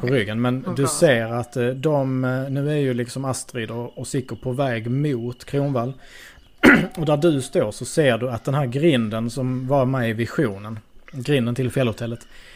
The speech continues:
Speaker 2: är helt enkelt, ja, helt bortsprängd. Så det är mer eller mindre fritt blås ut ur fjällhotellet.
Speaker 1: Okej, jag ropar till mina kompanjoner att vi måste, vi måste dra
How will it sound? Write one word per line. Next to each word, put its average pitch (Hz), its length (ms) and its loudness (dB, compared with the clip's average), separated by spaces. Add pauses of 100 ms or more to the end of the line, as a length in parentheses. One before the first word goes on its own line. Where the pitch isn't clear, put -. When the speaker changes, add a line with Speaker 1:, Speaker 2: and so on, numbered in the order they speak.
(240)
Speaker 2:
är 120 400 4 (160)
helt 131 260 0
enkelt, 113 440 -6 (200)
ja, 123 340 -4 (220)
helt 131 260 0
bortsprängd. 113 840 -4 (380)
Så 131 120 -4
det 131 100 2
är 131 280 0 (240)
mer 147 400 4
eller 139 200 0
mindre 139 320 0
fritt - 680 -2
blås 120 500 -2
ut 123 180 -4
ur 117 40 -4
fjällhotellet. 117 520 -4 (600)
Speaker 1:
Okej, 196 580 -6
jag 185 520 2 (280)
ropar 202 300 -2
till 196 140 -8
mina 190 240 -2
kompanjoner 185 720 -4
att 156 220 -6
vi 175 40 -6
måste, 175 520 -2
vi 175 100 -6
måste 185 260 -4
dra 175 480 -2